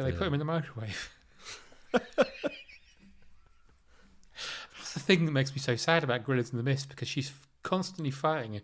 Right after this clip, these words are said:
Speaker 1: against people that wanna put animals in boiling water and poach them.
Speaker 2: Yeah, yeah.
Speaker 1: She thinks
Speaker 2: Not
Speaker 1: really
Speaker 2: knowing
Speaker 1: cruel.
Speaker 2: that it's,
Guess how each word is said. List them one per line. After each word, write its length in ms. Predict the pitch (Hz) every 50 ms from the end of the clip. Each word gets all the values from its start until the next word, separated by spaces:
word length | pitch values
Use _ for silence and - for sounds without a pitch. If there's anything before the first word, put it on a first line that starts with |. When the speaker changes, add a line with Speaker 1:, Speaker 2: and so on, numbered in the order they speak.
| - - - - - - -
Speaker 1:
against 300 | 135 127 135 135 139 -
people 320 | - - 139 135 135 131 123
that 120 | 139 143
wanna 220 | 135 127 127 123
put 300 | 123 - - 139 139 143 139 -
animals 400 | 139 139 139 131 127 127 120 120
in 60 | 120
boiling 360 | 120 - 143 135 135 131 123
water 360 | 131 135 143 135 135 - - 107
and 120 | 107 113
poach 340 | - 135 139 139 139 - -
them. 180 | - 107 104 95 - _ -
Speaker 2:
Yeah, 220 | 113 117 123 127
yeah. 320 | 123 127 127 123 113 92 90 90 - - - _ _ _ _
Speaker 1:
She 160 | - - -
thinks 260 | - - - 190 175 127
Speaker 2:
Not 100 | 139 151
Speaker 1:
really 120 | 131 127
Speaker 2:
knowing 140 | 143 165 170 147 120
Speaker 1:
cruel. 40 | 117
Speaker 2:
that 100 | 107 117
it's, 280 | 120 - - - -